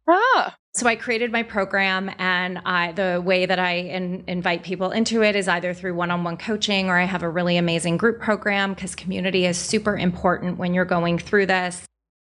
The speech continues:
Speaker 2: Like many others, I was the first of all of my friends. I didn't have any support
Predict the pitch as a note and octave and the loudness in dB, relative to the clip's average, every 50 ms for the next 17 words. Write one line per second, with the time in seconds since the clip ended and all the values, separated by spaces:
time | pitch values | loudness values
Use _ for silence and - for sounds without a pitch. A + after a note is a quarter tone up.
0 | _ _ G3 G3+ G3+ G3+ G3+ F#3+ F#3+ G3 F#3+ - - F#3 F#3+ F#3+ F#3+ G3 G3 F#3+ | _ _ 0 0 0 0 -2 -2 -2 -2 -4 -2 -2 -2 0 0 0 0 0 0
1 | - - E3+ E3+ F3+ F3+ F3 G3 F3+ F#3 - F#3+ F#3+ F#3 - - F#3 F3+ F3+ F#3 | -2 -2 -2 -2 -2 -4 -4 -4 -6 0 0 0 0 0 -4 -2 0 2 2 2
2 | F#3 F3 F3 E3+ E3 E3+ - - A#3+ A3 G#3+ G#3 G#3 G#3 G#3 G3+ G#3+ - - F3 | 2 0 -2 -4 -4 -4 -2 0 0 2 2 0 -2 -6 -8 -8 -8 -8 -10 -8
3 | F#3 F#3 F3+ G3 F#3 E3+ F#3 F3+ E3+ F3 F3 F3 F3 F3 - F#3+ F#3 - - A3 | -8 -8 -8 -8 -8 -6 -6 -6 -4 -4 -4 -4 -6 -6 -8 -12 -12 -8 -2 0
4 | G#3 G3 G3 G3 F#3+ F#3 F#3 - | 2 4 4 2 2 0 -2 -8